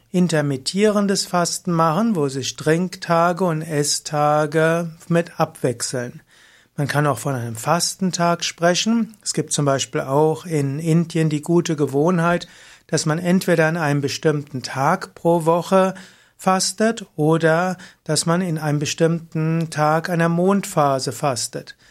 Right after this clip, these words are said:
Zum Beispiel die Vaishnavas fasten gerne an Ekadashi. Das ist der elfte Tag nach Vollmond oder der elfte Tag nach Neumond. Also elfter Tag nach Vollmond und nach Neumond gilt als Ekadashi, ist dem Vishnu heilig.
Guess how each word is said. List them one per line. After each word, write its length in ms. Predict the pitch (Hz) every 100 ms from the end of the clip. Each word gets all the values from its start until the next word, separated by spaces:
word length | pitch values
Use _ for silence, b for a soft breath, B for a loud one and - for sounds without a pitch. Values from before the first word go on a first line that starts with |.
| b b
Zum 140 | - 135
Beispiel 540 | 120 127 - 190 233
die 180 | 170 131
Vaishnavas 800 | 117 143 - 165 156 160 170 170
fasten 480 | - 147 - - 160
gerne 280 | 165 156 160
an 100 | 170
Ekadashi. 1000 | 165 147 139 127 127 147 156 196 202 196 B B -
Das 140 | 160
ist 160 | 170 -
der 180 | 165
elfte 460 | 165 180 214 - 165
Tag 460 | 156 143 147 151 135
nach 200 | 123 113
Vollmond 720 | - 151 156 170 180 208 190
oder 160 | 156
der 180 | 135 139
elfte 440 | 139 139 143 156
Tag 580 | 147 147 147 151 156 -
nach 500 | - 156 151 160 147 - b b b
Neumond. 720 | - 170 170 175 151 127 117
Also 220 | 147 156 175
elfter 420 | 180 190 185 170
Tag 340 | 151 156 151
nach 160 | 143 113
Vollmond 680 | - 175 202 202 196 202 185
und 120 | 131
nach 160 | 117
Neumond 600 | 123 143 165 180 170 175
gilt 160 | 170 143
als 200 | 131 -
Ekadashi, 880 | 170 151 131 123 127 156 - 185 170 B B B
ist 100 | _
dem 180 | - 131
Vishnu 480 | 139 143 - 170 151
heilig. 440 | 151 165 180 214